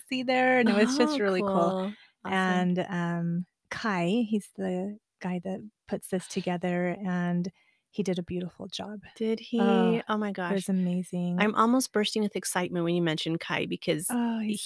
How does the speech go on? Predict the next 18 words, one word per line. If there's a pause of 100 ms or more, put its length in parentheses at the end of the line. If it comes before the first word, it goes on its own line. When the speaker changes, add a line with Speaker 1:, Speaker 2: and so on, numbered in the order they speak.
(140)
Speaker 2:
he
Speaker 1:
so
Speaker 2:
will.
Speaker 1:
great. (220)
Speaker 2:
Can
I,
can
I
share
Speaker 1:
Yes,
Speaker 2:
that?
Speaker 1:
I
actually
talked
to
him
this
morning